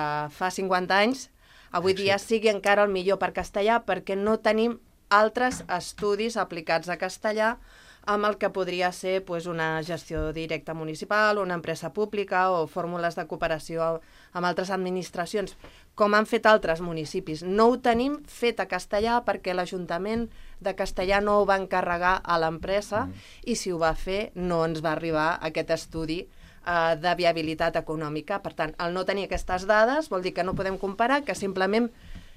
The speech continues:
Speaker 1: hem de triar allò que l'equip de govern diu, "Vull continuar així", per comoditat, potser. Que podria ser que després de l'estudi ens hagués dit que la concessió, la, la ge-, la gestió per concessió era, eh, la més adient.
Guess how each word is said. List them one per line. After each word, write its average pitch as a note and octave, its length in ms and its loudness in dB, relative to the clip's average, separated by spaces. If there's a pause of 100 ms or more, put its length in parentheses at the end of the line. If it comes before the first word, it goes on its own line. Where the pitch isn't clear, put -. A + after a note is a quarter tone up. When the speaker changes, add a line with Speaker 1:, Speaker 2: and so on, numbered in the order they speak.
(440)
Speaker 1:
hem A3 200 4
de G3+ 120 8
triar A#3 440 2
allò G3 380 4
que F#3 260 4
l'equip F3+ 300 0
de G#3+ 80 6
govern A#3+ 460 6 (180)
diu, F#3+ 580 2
"Vull F3+ 180 2
continuar F#3+ 480 2
així", E3 340 -6 (240)
per F3 160 2
comoditat, F#3 600 -2 (420)
potser. D#3 400 -8 (500)
Que A3 120 4
podria C#4+ 420 4
ser C#4 220 0
que A3+ 100 8
després A3 380 2
de A3 100 8
l'estudi G#3+ 480 2
ens F3+ 160 -2
hagués F#3 300 -4
dit G#3 280 -2
que E3+ 120 2
la E3 120 2
concessió, F#3+ 1000 -2
la, E3 220 2
la D#3+ 160 -6
ge-, D3+ 440 -4
la D#3 140 -2
gestió F3+ 480 -2 (100)
per F#3 180 -2
concessió F3 680 -2 (680)
era, G#3 380 6
eh, E3+ 600 6
la E3+ 120 4
més F#3 220 0
adient. F#3+ 560 0